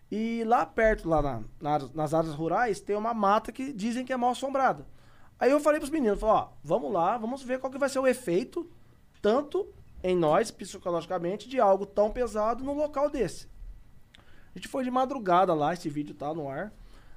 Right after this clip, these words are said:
né? Uma mata, assim, tudo local aberto lá.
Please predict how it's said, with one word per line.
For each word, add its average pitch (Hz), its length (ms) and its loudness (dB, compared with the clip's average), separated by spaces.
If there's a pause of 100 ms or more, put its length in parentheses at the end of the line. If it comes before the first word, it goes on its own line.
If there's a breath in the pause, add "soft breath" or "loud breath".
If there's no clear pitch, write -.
(100 soft breath)
né? 175 280 0 (260)
Uma 160 240 2
mata, 156 300 0
assim, - 140 -14
tudo 170 220 -14 (100)
local 151 320 -4
aberto 147 440 -6
lá. 196 260 -4